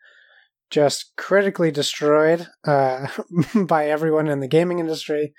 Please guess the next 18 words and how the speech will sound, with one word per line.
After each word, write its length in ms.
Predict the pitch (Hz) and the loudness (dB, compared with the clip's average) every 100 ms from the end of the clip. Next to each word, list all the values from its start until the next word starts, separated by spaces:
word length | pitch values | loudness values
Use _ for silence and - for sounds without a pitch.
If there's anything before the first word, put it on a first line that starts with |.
| - - _ _ _ _ _ | -20 -20 _ _ _ _ _
uh, 420 | 139 135 127 123 127 | -2 0 0 -6 -10
and 160 | - 143 | -8 -4
even 520 | 160 151 143 135 147 - - 131 | -2 0 0 -2 -6 -12 -12 -4
by 240 | 135 135 | 0 0
their 240 | 127 123 | -2 -2
own, 420 | 135 143 139 135 - _ _ - | 0 2 0 -4 -8 _ _ -8
uh, 240 | 135 123 - - | -6 -6 -6 -6
<laughs> 60 | - _ _ - - - - - - | -8 _ _ -20 -20 -20 -20 -20 -10
studio, 720 | - 175 175 175 156 151 147 - - | -2 0 2 4 4 2 -2 -6 -2
uh, 260 | 143 135 | 0 0
themselves. 600 | 127 135 208 208 208 190 - - - - _ _ _ - | -2 -2 2 2 2 0 -12 -16 -20 -20 _ _ _ 0
And, 440 | 165 170 170 160 | 2 4 2 2
uh, 240 | 165 160 160 - | 4 4 2 -2
you 120 | 175 | 0
know, 360 | 202 202 196 - - | 4 4 4 0 -4
I'll 220 | 151 156 | 0 2
say 400 | - - 214 226 | 2 4 6 6
this, 520 | 180 120 113 - - | 4 0 -4 -8 -10